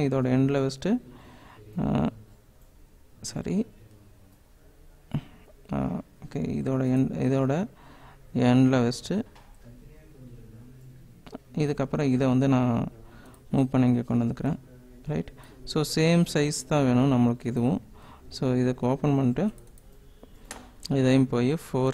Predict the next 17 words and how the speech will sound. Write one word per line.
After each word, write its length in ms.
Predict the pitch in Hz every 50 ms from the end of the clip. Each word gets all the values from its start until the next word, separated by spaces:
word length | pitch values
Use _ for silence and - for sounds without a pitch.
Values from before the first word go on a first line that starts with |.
| - -
seconds 420 | 139 123 139 135 135 135 131 -
வந்து 500 | 135 120 123 123 127 127 123 120 123 139 - - - - - - - - -
இந்த 160 | 127 131 123
com 280 | 120 - 123 123 123 127
set 160 | - - 127 - -
பண்ணிக்கலாம். 300 | 120 117 123 143 160 180
com 260 | - 135 123 120 123 - -
settings 400 | - - - 160 190 233 - - - - - - - - - - - - - - - - - - - - - -
எக்ஸாக்டாக 460 | - 123 123 127 131 127 127 131 135 131
பண்ணணுங்கிறனால, 760 | - 120 120 123 123 123 123 120 120 117 120 123 - 202 247 - - - - -
இதுல 160 | 139 127 120
போயிட்டு 260 | 127 135 123 135 147
zero 360 | 135 131 123 117 120 127 127 127 - -
four 200 | 127 139 190 233 - - - - - - - -
com 220 | - - 117 123
settings 380 | 135 - 127 123 127 131 131 - -
கொடுத்துட்டு, 340 | 127 - - - - 190